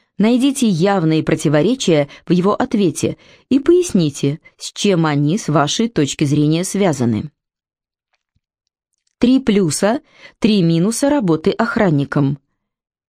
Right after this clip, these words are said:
Стабильность, наверное, меньше общения, меньше стрессов. Минус – зрение портится.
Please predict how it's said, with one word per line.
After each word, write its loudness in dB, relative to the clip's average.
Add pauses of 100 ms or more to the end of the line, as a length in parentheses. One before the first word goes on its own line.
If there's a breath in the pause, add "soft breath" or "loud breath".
(420)
Стабильность, -2
наверное, 0 (340)
меньше 2
общения, 0
меньше -2
стрессов. -4 (960 soft breath)
Минус – 2 (380)
зрение 2
портится. -4